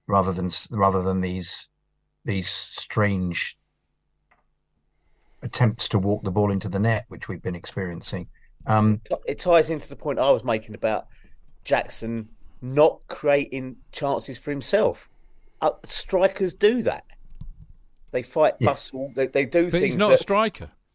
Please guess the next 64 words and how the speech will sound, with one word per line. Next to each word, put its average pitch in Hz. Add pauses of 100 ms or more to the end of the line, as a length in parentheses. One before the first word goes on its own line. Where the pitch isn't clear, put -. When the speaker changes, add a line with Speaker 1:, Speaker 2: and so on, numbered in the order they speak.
(300)
Speaker 2:
Yeah, 214
but 208
even 190
so, 190
he, 151
Speaker 1:
<laughs> 147
Speaker 2:
what 175
he 170
did, 165
he 123
shouldn't 170
be, 151
Speaker 1:
Second 160
Speaker 2:
like 160
I -
said, 175
he 143
shouldn't 143
be 147
played 165
in 101
that -
position. 90
He 135
shouldn't 139
be. 92 (100)
Well, 135
I 156
Speaker 3:
But 165
Speaker 2:
thought 170
Speaker 3:
we 170
Speaker 2:
we 175
Speaker 3:
have 175
Speaker 2:
bought, 156
Speaker 3:
no 170
choice. 202
Speaker 2:
he, 135
he 139
scored -
goals 147
for 147
Mo-, 143
uh, 147 (140)
forever 143
last 80
season. 78
Speaker 3:
I -
mean, 233
can 233
we, 262
t-, 254 (180)
as 233
you've 220
kind 214
of 175
taken 180
us 143
back -
to 143
the, 135
uh, 131
the 135
realms 131
of 117